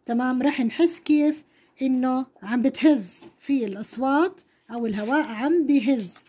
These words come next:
تمام؟ ما بين هذه الحبال، هيك الآلية اللي بتصير فيها الصوت. طيب إذا بدنا نحكي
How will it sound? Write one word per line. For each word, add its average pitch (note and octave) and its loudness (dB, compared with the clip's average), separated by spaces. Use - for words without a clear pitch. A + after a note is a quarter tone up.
تمام؟ B3+ -2
ما A#3 0
بين C4 -2
هذه A3+ -2
الحبال، F#3+ 0
هيك G4+ 2
الآلية C#4 4
اللي A3+ -4
بتصير C#4+ -2
فيها B3 -4
الصوت. A#3 -6
طيب G#3+ 0
إذا D#4 6
بدنا E4 8
نحكي G#3+ -2